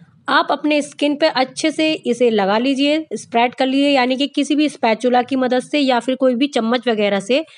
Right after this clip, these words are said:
अपनी स्किन पर लगा लीजिए। अपने फिंगर से भी आप लगा सकते हो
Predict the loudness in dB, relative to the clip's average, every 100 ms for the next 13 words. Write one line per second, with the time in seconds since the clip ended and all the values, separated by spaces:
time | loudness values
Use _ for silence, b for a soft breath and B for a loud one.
0 | B -8 -2 0 0 -2 0 2 2 2
1 | 0 0 0 0 0 -2 0 0 2 2
2 | 2 0 0 0 0 -2 -4 0 0